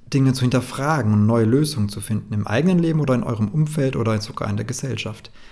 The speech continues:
Denn oft fallen uns manche Sachen gar nicht mehr auf, weil sie so alltäglich und selbstverständlich geworden sind. Kleine Dinge und große Dinge.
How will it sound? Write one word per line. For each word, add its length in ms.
Denn 100
oft 160
fallen 240
uns 140
manche 260
Sachen 280
gar 100
nicht 160
mehr 160
auf, 240
weil 120
sie 100
so 140
alltäglich 640
und 80
selbstverständlich 800
geworden 340
sind. 300
Kleine 300
Dinge 160
und 140
große 340
Dinge. 320